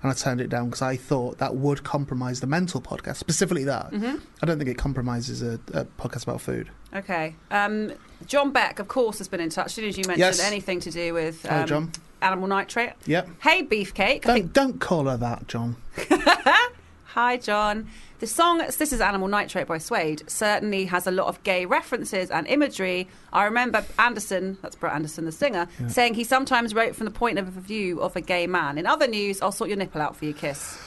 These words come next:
Speaker 2: That's nice.
Speaker 1: Um, it is nice, but I think that John Beck thinks there's gay references and imagery in everything.
Speaker 2: Well, there definitely is in that song from
Speaker 1: He's
Speaker 2: Suede.
Speaker 1: obsessed with it.
Speaker 2: There definitely is.
Speaker 1: He's
Speaker 2: And, uh,
Speaker 1: obsessed with
Speaker 2: Mark
Speaker 1: it.
Speaker 2: Stevenson has said he can't send a photo of that thing on his ingrown toenail 'cause it's not visible at the moment.
Speaker 1: Pick at it.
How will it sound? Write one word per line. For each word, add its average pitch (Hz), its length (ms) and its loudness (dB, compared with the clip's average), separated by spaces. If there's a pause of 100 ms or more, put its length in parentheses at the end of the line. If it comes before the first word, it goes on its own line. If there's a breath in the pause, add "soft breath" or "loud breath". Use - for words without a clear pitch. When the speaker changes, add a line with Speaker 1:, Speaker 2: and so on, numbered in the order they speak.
(120)
Speaker 2:
That's 466 160 -10
nice. 294 320 0
Speaker 1:
Um, 170 340 2
it 214 140 4
is 240 140 4
nice, 165 200 2
but - 120 2
I 220 140 4
think 208 220 0
that 156 140 0
John 147 260 2
Beck 131 220 2
thinks 127 320 -2
there's 123 140 -2
gay 123 300 0
references 117 540 -4
and 113 100 -2
imagery 113 300 -2
in 110 80 -2
everything. 117 420 -2 (520 loud breath)
Speaker 2:
Well, 196 100 -6
there 202 100 -2
definitely 214 420 0
is 180 140 -4
in 165 100 -2
that 160 160 -4
song 151 260 -4
from 143 160 -10
Speaker 1:
He's 135 140 -2
Speaker 2:
Suede. 139 140 2
Speaker 1:
obsessed - 400 -2
with 113 100 -4
it. 113 160 -6
Speaker 2:
There 170 80 -10
definitely 151 440 -8
is. 147 140 -10
Speaker 1:
He's - 80 -4
Speaker 2:
And, 175 160 0
uh, - 40 0
Speaker 1:
obsessed 151 300 -4
with 196 40 -8
Speaker 2:
Mark 240 200 2
Speaker 1:
it. - 40 -12
Speaker 2:
Stevenson 190 420 -4
has 180 120 -4
said 180 120 -2
he 175 100 -6
can't - 420 0
send 185 420 -4
a - 80 -8
photo 175 440 -2 (120)
of 165 120 -4
that 165 240 -2
thing 180 300 -4
on 170 80 -4
his 165 140 -6
ingrown 170 400 -4
toenail 160 560 -4 (260 loud breath)
'cause 196 140 -8
it's 190 100 -8
not 214 160 -2
visible 180 360 -4
at 139 60 -6
the 170 60 -4
moment. 170 380 0
Speaker 1:
Pick 277 220 4
at - 60 6
it. 214 260 2